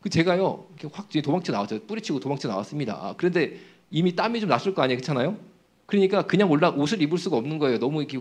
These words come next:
그러면 좀 이게 약간 그 뭐라고 그래, 좀 이렇게 불편하잖아요. 그래가지고 "아이고, 내가 진짜 별일이 다 있었네. 야, 성령님이 나 지켜주셨네. 아이고, 그래서 감사해, 감사해. 내가 자, 저 이슬람한테 당했으면은, 야, 진짜 어쩔 뻔했어. 야, 이거 종교 전쟁도 아니고 기독교인이 이슬람한테, 그것도 말레이시아 와가지고, 허,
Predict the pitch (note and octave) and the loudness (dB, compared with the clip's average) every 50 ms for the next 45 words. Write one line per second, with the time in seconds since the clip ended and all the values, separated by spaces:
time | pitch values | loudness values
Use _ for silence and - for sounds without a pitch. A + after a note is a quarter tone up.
0 | - - - D#3 D#3+ D#3 D#3 D3+ C3 B2 G#2 C3+ C3+ B2+ - - - - - A2 | -8 -6 -4 -4 -4 -2 -4 -4 -6 -4 -4 -6 -6 -6 -8 -12 -14 -12 -12 -8
1 | - D3+ C#3 C3 - C3 G#2+ A2 B2 C3+ C3 A#2+ A#2 A#2+ - C3 A#2+ A#2+ G#2+ - | -4 -4 -4 -2 -2 0 0 2 2 2 0 0 -2 -4 -6 -6 -8 -8 -8 -10
2 | - C3+ - F#3+ F3+ E3 D3 B2+ A2+ B2 E3+ F#3+ - D#3 D#3 D3 C3 C#3 D#3 E3+ | -6 -2 0 0 2 2 2 0 0 -2 -4 -4 -4 -2 -2 0 0 0 0 0
3 | B2 - - - - - - _ - A2+ A2+ - - - - - - - - - | -2 -2 -6 -12 -20 -20 -20 _ -10 -10 -10 -10 -12 -18 -20 -20 -20 -16 -12 -8
4 | A#2+ B2+ - C3+ - - C#3 B2+ C#3 B2+ C3 B2 B2 B2+ - B2+ B2+ C3 B2+ A#2 | -8 -6 -6 -6 -4 -2 -2 0 0 0 0 -2 -2 -4 -8 -8 -8 -6 -6 -6
5 | C3+ C#3 A#2+ A2+ - - - - F3+ F3+ F3 E3+ D#3+ D#3 D3+ C#3 C3+ C3 - - | -6 -8 -8 -10 -12 -14 -6 -4 0 0 2 2 2 0 0 0 -2 -2 -4 -6
6 | - - C3+ C3 D3 C3 C3+ B2+ A#2+ B2 C3+ C3 A#2+ G#2 - - - _ _ _ | -6 -6 -6 -4 -6 -6 -6 -4 -2 -2 -2 -2 -4 -6 -8 -14 -20 _ _ _
7 | - C#3 C3+ C3+ C3 - - - - _ - - C3 C3+ C#3 D3 B2+ C3 B2+ C3 | -4 -4 -2 -2 -4 -6 -10 -18 -20 _ -2 0 0 2 2 0 0 0 0 -2
8 | B2 C3 B2 B2+ B2+ B2 A#2+ C3+ B2+ C3+ B2+ - - - - - - B2+ B2 C3 | -4 -2 -2 -2 -2 -2 -2 0 0 -2 -2 -4 -8 -10 -6 -2 0 0 2 2
9 | C3 D3+ D3+ D3 C#3+ D3+ C3+ C#3+ B2+ C3+ C#3 C#3 - C#3 C#3 C#3 C#3+ C3 B2+ G#2+ | 2 2 2 2 2 0 -2 -2 -2 -2 -4 -4 -2 -4 -2 -2 -2 -4 -4 -6
10 | A2+ - - - - - - - D#3+ D3+ E3+ F3 A3 D3+ - - - - - - | -8 -10 -12 -16 -18 -20 -10 -8 -6 -4 -4 -6 -6 -8 -12 -16 -18 -18 -18 -20
11 | - - - C#3 C3 - F#3+ - - D#3 C#3+ - D3 C3 B2+ A#2+ - - - - | -2 4 4 4 4 4 2 4 4 4 6 6 6 4 4 4 0 -2 0 2
12 | C3 C3 B2+ - C3+ D3 E3 D3+ D#3+ D3+ D3+ C#3+ C#3 C#3 B2 B2+ C3 B2+ B2+ - | 2 2 2 2 4 4 4 4 4 2 2 2 4 2 2 4 2 2 2 4
13 | C3+ D3 D3+ D3+ D3+ D3+ C#3 B2 A#2+ - - D3+ D3+ D3 C#3+ C3+ D3 C3+ - C#3+ | 2 2 2 4 2 2 2 2 0 -2 -2 0 0 0 0 0 -2 -2 -2 -4
14 | D3 A#2+ G#2+ C#3 C#3+ D#3 C#3+ D3+ C#3+ C#3 C3 C#3+ C#3+ D3+ C#3 B2 - - - - | -4 -2 0 2 2 2 2 2 2 2 2 0 0 0 -2 -4 -4 -8 -10 -8
15 | F#3+ - - | -8 -8 -8